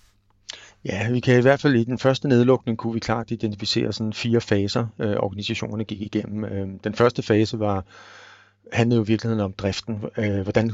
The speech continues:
sikrer vi, at produktiviteten kan holdes på et vist niveau, øh, og lederne var rigtig, rigtig nervøse for, om det her kunne lade sig gøre, øh, når, når så mange mennesker skulle arbejde hjemme. Øhm, en, en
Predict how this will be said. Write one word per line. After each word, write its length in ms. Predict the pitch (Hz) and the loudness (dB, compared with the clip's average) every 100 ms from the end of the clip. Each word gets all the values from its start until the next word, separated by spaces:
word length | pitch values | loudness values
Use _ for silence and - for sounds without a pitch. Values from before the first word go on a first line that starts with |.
| 107 104 | -4 0
sikrer 300 | 120 - 113 | 2 2 4
vi, 100 | 107 | 2
at 80 | |
produktiviteten 680 | - 110 98 107 104 110 117 | 2 -4 -4 -4 -2 -2 -2
kan 100 | 113 | -2
holdes 220 | 101 107 104 | 0 -2 0
på 100 | 107 | -2
et 120 | - | -2
vist 200 | 110 - | -4 -4
niveau, 440 | 101 107 113 - | 0 4 4 4
øh, 300 | 104 104 98 | 2 2 0
og 200 | - 98 | 0 0
lederne 480 | 98 104 113 113 101 | 2 4 6 4 2
var 180 | 101 95 | 0 2
rigtig, 200 | 107 - | 2 2
rigtig 220 | 101 104 | 0 -2
nervøse 380 | 101 101 98 101 | 0 0 0 -2
for, 120 | 98 | -2
om 80 | 98 | -2
det 120 | 98 | -2
her 140 | 98 - _ | -2 -4 _
kunne 120 | 104 | -2
lade 100 | 90 | 0
sig 100 | 104 | 0
gøre, 340 | 90 90 104 120 | 0 0 -2 0
øh, 460 | 107 101 95 - - - - | -2 0 -2 -6 -8 -12 -14
når, 300 | - 104 - | -8 -6 -4
når 80 | 104 | -2
så 120 | 98 | 0
mange 160 | 98 104 | 0 -2
mennesker 240 | 95 - | -4 -6
skulle 200 | - 52 | -4 -4
arbejde 220 | 50 - - | -4 -6 -6
hjemme. 260 | 98 104 104 - - - - - - | -6 -6 -10 -16 -18 -18 -20 -20 0
Øhm, 500 | - 107 196 101 104 | 4 6 4 0 -4
en, 280 | 147 - 139 | -4 -6 -4
en 380 | - 110 110 | -2 0 0